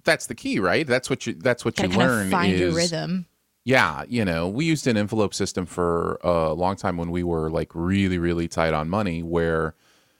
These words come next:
Speaker 1: it would real-, you could really feel what you're spending, you know,
Speaker 2: Right.
Speaker 1: and how much was left and all that kind of stuff. And I think that taught us a lot. Uh, we're going back into, you know, kind of a bit of a crunch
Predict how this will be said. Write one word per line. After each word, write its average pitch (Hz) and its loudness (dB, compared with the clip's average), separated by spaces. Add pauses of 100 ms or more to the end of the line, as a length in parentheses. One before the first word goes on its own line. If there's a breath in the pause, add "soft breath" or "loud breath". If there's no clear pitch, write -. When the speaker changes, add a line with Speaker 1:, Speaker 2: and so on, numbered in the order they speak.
(200 soft breath)
Speaker 1:
it 117 4
would 104 2
real-, 117 4
you 120 0
could 113 -2
really 117 2
feel 123 2
what 98 2
you're 98 -2
spending, 85 -2 (120)
you 101 0
know, 80 2
Speaker 2:
Right. 85 2
Speaker 1:
and 80 -2
how 92 0
much 90 -2
was 90 -2
left 78 0
and 82 -2
all 85 0
that 82 0
kind 82 -4
of 76 -8
stuff. 101 0
And 87 -4
I 87 -2
think 110 -6
that 92 0
taught 98 2
us 80 -4
a 76 -8
lot. 87 0 (400)
Uh, 95 4
we're 110 2
going 120 4
back 104 2
into, 95 0
you 98 -2
know, 87 0
kind 101 0
of 85 0
a 90 -2
bit 90 2
of 87 -2
a 87 -6
crunch - -4